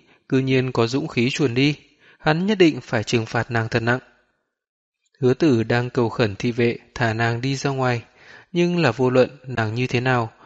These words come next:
uy hiếp dụ lợi, bọn họ chính là bất vi sở động, trung thành với Ma Vương. "Chỉ cần bổn vương một ngày không nói thả ngươi tự do,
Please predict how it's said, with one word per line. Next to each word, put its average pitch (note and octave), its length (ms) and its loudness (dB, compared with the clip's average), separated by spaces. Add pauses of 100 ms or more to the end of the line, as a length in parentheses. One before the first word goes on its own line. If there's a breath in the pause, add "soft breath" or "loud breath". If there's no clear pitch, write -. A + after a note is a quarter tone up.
(140 loud breath)
uy B2+ 160 0
hiếp D3+ 300 -2
dụ C3+ 200 -4
lợi, A#2 200 2 (600 loud breath)
bọn D3 160 -2
họ C#3+ 280 0
chính D3+ 340 0
là D3 140 0
bất D3 280 -2
vi C3 180 0
sở A2+ 180 0
động, A#2+ 200 2 (300 soft breath)
trung D#3 300 -2
thành B2 300 -4
với G#2+ 200 0
Ma C3 180 -2
Vương. C3 240 0 (1080)
"Chỉ A#2+ 220 -4
cần A2+ 360 -2
bổn G#2+ 180 0
vương B2+ 280 0 (380 soft breath)
một D#3 180 2
ngày D3 300 2
không D#3+ 240 0
nói C3 220 2
thả B2 200 -2
ngươi A2+ 160 0
tự A#2+ 160 -2
do, A#2+ 300 2